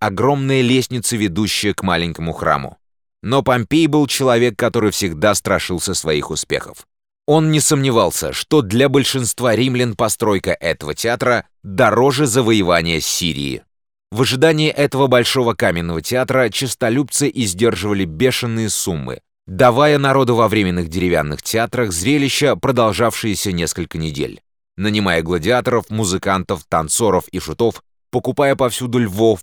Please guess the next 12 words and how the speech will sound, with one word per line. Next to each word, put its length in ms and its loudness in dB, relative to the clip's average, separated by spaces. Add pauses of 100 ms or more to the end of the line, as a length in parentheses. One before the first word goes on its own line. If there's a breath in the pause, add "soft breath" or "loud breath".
пантер 520 2
и 140 -2
тигров, 480 -2
слонов, 580 0
обезьян, 600 -2
крокодилов, 680 -2
носорогов, 800 0 (240)
которых 520 2
показывали 600 2
и 220 0
заставляли 720 0
сражаться. 760 -4